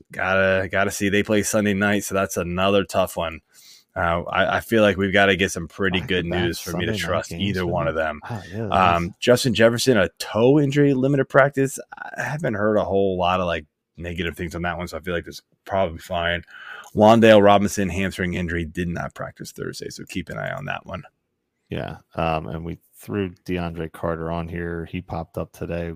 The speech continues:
Speaker 2: questionable with ribs. The only reason we p-, put him
Speaker 1: Oh,
Speaker 2: on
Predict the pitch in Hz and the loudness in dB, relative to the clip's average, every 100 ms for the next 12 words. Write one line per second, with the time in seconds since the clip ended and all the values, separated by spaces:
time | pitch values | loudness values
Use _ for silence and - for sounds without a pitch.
0 | - - 82 85 82 80 78 - 82 110 | -8 -6 -6 -8 -10 -10 -12 -10 -2 0
1 | 82 85 - _ _ _ _ _ _ 95 | 0 -6 -18 _ _ _ _ _ _ 0
2 | 101 95 90 90 85 82 - - 127 135 | 2 2 0 -2 -4 -8 -10 -4 2 4
3 | 98 175 170 123 117 | 6 8 10 10 8